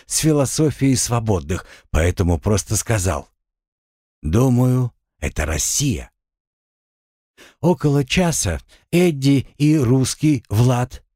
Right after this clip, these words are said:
вооружившись биноклями, просидели на сотовой вышке. Начертили схематичную карту нужных объектов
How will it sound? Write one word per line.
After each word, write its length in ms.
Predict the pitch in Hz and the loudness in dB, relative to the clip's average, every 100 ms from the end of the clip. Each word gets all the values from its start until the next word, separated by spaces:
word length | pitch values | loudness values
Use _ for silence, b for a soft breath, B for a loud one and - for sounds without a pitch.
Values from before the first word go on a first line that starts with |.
| B B | B B
вооружившись 960 | 117 107 95 104 95 127 - - 98 | 0 2 4 2 2 0 0 -2 -2
биноклями, 720 | 82 98 135 165 139 139 139 b b _ | 0 2 2 0 0 2 0 b b _
просидели 600 | 151 135 147 127 170 160 | -2 0 0 2 2 2
на 160 | 135 127 | 0 0
сотовой 500 | - 123 120 107 95 | -2 -2 0 2 2
вышке. 500 | 82 - - - - _ _ _ B B | 0 -4 -8 -16 -20 _ _ _ B B
Начертили 600 | 104 95 101 80 110 104 98 | -2 0 0 0 0 2 0
схематичную 840 | - 98 87 85 101 - 95 90 | 0 0 0 0 -2 -2 -2 -2
карту 420 | - 143 143 139 | 0 -2 0 2
нужных 500 | 123 131 104 120 - - | 2 2 0 -2 -4 -4
объектов 720 | 113 95 127 160 - 147 | -4 2 2 2 -2 -4